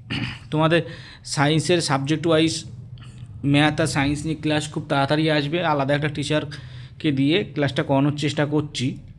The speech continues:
ঠিক আছে, ওটা দু চার দিনের মধ্যেই শুরু হয়ে যাবে আশা করছি। আর ওভারঅল পেডাগজি কিন্তু আমি তোমাদেরকে করিয়ে দেবো। তোমরা নিশ্চয়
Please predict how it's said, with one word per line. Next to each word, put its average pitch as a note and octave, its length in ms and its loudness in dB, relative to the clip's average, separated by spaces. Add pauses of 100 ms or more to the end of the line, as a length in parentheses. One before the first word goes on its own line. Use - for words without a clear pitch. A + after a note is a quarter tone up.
(800)
ঠিক F#3 160 0
আছে, C#3+ 120 0 (220)
ওটা C#3+ 180 4 (460)
দু D3+ 100 2
চার D3 200 4
দিনের D#3+ 280 2
মধ্যেই E3+ 280 2 (600)
শুরু E3+ 260 2
হয়ে D#3 120 12
যাবে C#3 240 4
আশা B2+ 140 0
করছি। G#2+ 320 -8 (440)
আর C3 180 0
ওভারঅল D3+ 460 6
পেডাগজি D3 400 4
কিন্তু D#3+ 300 0
আমি D#3 240 4 (920)
তোমাদেরকে D#3 360 4
করিয়ে C#3 320 4
দেবো। F#2+ 240 -6 (760)
তোমরা F3 200 2
নিশ্চয় F3 320 0